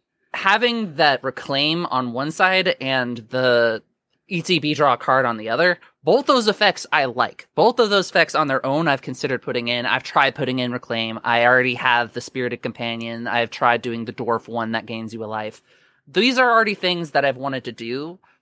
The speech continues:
but having both of those stapled on the same card is so perfect for me, and I love this card. It is so good. I'm so glad that I'm including it. Plus, it's a cleric. I can't stress enough how hard it is to find clerics that match the flavor of this environment. <laughs>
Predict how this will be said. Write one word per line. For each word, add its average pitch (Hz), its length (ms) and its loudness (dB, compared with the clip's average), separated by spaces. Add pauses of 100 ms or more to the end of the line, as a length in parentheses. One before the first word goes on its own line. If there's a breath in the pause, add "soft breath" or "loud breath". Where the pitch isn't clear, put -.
but 151 120 2
having 196 380 2
both 170 240 0
of 160 100 -6
those 147 220 2
stapled 147 460 -4
on 131 160 0
the 107 40 -10
same 123 300 -10
card 127 340 0
is 123 200 -10
so 233 400 -2
perfect - 560 -4
for 107 100 -10
me, 107 160 -10
and 113 160 -4
I 117 120 4
love 113 360 2
this 110 180 -4
card. 107 380 -2
It 117 140 -4
is 113 120 -2
so 180 280 2
good. 143 260 2
I'm 113 160 0
so 131 180 0
glad 117 280 0
that 117 100 -6
I'm 113 100 -8
including 110 420 -8
it. 113 120 -6 (260 soft breath)
Plus, 190 360 2
it's 147 160 2
a 135 80 0
cleric. 104 540 -2 (540 loud breath)
I 165 120 4
can't 208 280 0
stress 190 300 -2
enough 170 240 -2
how 165 180 2
hard 180 360 2
it 156 100 0
is 151 180 0
to 160 80 -6
find 156 300 0
clerics 139 440 -2
that 123 180 -4
match 143 320 -2
the 131 80 -8
flavor 127 340 -4
of 113 120 -12
this 123 160 -10
environment. 190 1000 -4
<laughs> - 60 -18